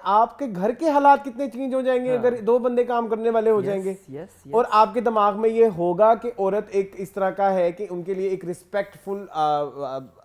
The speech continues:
Speaker 1: माहौल पैदा किया जाए।
Speaker 2: हाँ।
Speaker 1: तो कित-, आप नहीं पैदा करना चाह रहे
Speaker 2: आप
Speaker 1: ना?
Speaker 2: नहीं करना चाह रहे।
Speaker 1: ठीक है, और इस
Speaker 2: हाँ।
Speaker 1: तरह के ड्रामे देख, अब Jio के back to back
Speaker 2: हाँ।
Speaker 1: हम दूसरा ड्रामा डिस्कस
Speaker 2: हाँ।
Speaker 1: कर रहे हैं जिस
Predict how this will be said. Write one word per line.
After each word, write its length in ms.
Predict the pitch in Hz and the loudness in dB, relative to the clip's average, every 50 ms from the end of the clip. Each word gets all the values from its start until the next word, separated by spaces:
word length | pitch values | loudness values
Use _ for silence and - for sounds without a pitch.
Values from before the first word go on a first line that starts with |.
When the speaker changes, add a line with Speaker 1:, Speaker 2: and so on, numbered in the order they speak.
| _ _ _ _ _ _ _ _ | _ _ _ _ _ _ _ _
Speaker 1:
माहौल 440 | 139 143 147 147 147 151 170 170 165 | -16 -8 -6 -4 -2 0 0 0 0
पैदा 300 | 160 170 151 147 151 160 | 0 -2 -2 0 0 -2
किया 260 | 156 156 156 196 214 | -4 -4 -2 0 0
जाए। 260 | 208 160 170 156 147 - _ _ - | 0 0 -4 -4 -6 -8 _ _ -16
Speaker 2:
हाँ। 200 | 156 147 143 127 | -14 -14 -12 -12
Speaker 1:
तो 60 | 254 | -12
कित-, 220 | - 302 285 - - - - | -10 -10 -12 -12 -10 -2 4
आप 260 | 247 285 349 370 370 | 6 6 6 6 4
नहीं 120 | - 415 359 | 0 -2 4
पैदा 260 | 339 302 277 285 269 | 4 4 6 6 2
करना 260 | 226 240 220 220 220 | 2 0 0 0 -2
चाह 200 | 196 214 185 175 | 0 2 2 4
रहे 120 | 226 233 | 4 6
Speaker 2:
आप 160 | 262 339 370 294 | 6 4 4 2
Speaker 1:
ना? 60 | 277 | 0
Speaker 2:
नहीं 140 | 415 440 392 | -4 -4 -2
करना 280 | 427 392 269 285 254 | -2 -4 -6 -6 -10
चाह 200 | 247 - 233 220 | -8 -8 -10 -10
रहे। 140 | 214 220 226 214 - _ _ _ _ _ _ _ _ _ _ | -10 -12 -14 -16 -18 _ _ _ _ _ _ _ _ _ _
Speaker 1:
ठीक 140 | 240 254 254 | -10 -4 -4
है, 80 | 311 | -4
और 360 | - - - 233 247 226 247 240 | -4 0 0 0 0 2 0 -2
इस 100 | 240 226 | -4 -6
Speaker 2:
हाँ। 100 | - - | -6 -4
Speaker 1:
तरह 120 | 240 247 | -4 -4
के 100 | 214 240 | -4 -4
ड्रामे 340 | 208 220 220 214 214 233 247 | -4 -2 0 0 0 -2 -4
देख, 200 | 226 226 190 - - | -4 -6 -6 -8 -8
अब 160 | 214 196 180 | -8 -8 -8
Jio 280 | 190 226 247 285 294 302 | -8 -8 -8 -8 -8 -8
के 80 | 294 | -10
back 220 | 247 208 233 226 240 | -6 -4 -4 -4 -4
to 60 | 262 | -6
back 200 | 269 233 262 254 | -8 -8 -6 -6
Speaker 2:
हाँ। 80 | 247 247 | -6 -6
Speaker 1:
हम 140 | 247 254 | -6 -6
दूसरा 320 | 233 208 247 233 240 269 262 | -6 -6 -8 -8 -8 -8 -6
ड्रामा 300 | 220 214 196 185 180 190 | -4 -4 -4 -4 -4 -6
डिस्कस 200 | 175 180 160 175 | -6 -8 -8 -8
Speaker 2:
हाँ। 160 | 170 160 147 | -8 -8 -8
Speaker 1:
कर 120 | 170 202 | -8 -6
रहे 100 | 208 247 | -4 -4
हैं 120 | 262 240 185 | -6 -6 -8
जिस 300 | 196 214 202 - - | -10 -12 -12 -12 -12